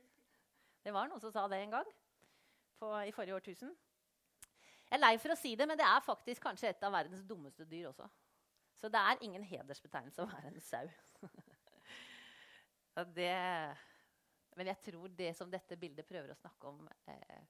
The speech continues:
handler ikke om det. Men vi kan nok kjenne oss igjen i noe av det. Det er mange fortellinger og bilder, og mye bildebruk, både i Det gamle og Det nye testamentet, om sauen og hyrden. Gud snakker om seg selv i Det gamle testamentet som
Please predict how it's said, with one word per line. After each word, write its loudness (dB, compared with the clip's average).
handler -8
ikke -8
om -12
det. -10
Men -10
vi -10
kan -8
nok -10
kjenne -6
oss -12
igjen -10
i -12
noe -14
av -8
det. -14
Det 8
er 4
mange 2
fortellinger -2
og -8
bilder, -4
og -4
mye -8
bildebruk, -8
både -8
i -6
Det -10
gamle -6
og -10
Det -10
nye -14
testamentet, -10
om -8
sauen -10
og -14
hyrden. -14
Gud -10
snakker -8
om -12
seg -4
selv -4
i -6
Det -4
gamle -4
testamentet -10
som -10